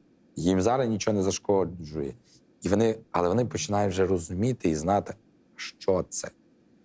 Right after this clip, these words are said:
Ось тому цей експеримент ми провели, і ми далі почали рухати по війську. Е, був, е,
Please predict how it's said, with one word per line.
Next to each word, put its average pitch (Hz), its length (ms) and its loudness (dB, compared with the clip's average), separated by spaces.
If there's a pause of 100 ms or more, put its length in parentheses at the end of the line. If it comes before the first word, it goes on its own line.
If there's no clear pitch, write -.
(400)
Ось - 220 -4
тому 147 460 2
цей 131 240 0
експеримент 98 580 -2
ми 95 140 0
провели, 101 560 2
і 123 120 2
ми 104 160 0
далі 107 300 2
почали 92 580 2
рухати 92 400 -2
по 85 180 -4
війську. 110 520 0 (800)
Е, 87 220 2
був, 90 380 0
е, 90 520 2